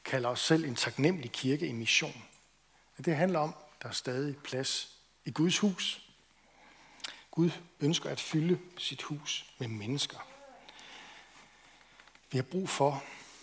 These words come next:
at være mennesker. I det her vendepunkt, vi er i nu også, hvor vi starter op igen efter coronaen,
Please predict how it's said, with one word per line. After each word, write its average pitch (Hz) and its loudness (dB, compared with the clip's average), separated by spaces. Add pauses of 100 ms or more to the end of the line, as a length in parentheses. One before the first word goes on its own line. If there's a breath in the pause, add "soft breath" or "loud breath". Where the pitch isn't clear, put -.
(280 loud breath)
at 135 -6
være 131 2
mennesker. 147 6
I 151 -2
det 175 8
her 175 10
vendepunkt, 170 8
vi 151 6
er 185 6
i 190 8
nu 208 10
også, 156 2
hvor 147 -4
vi 143 -2
starter 143 4
op 190 0
igen 165 2
efter 175 -4
coronaen, 139 0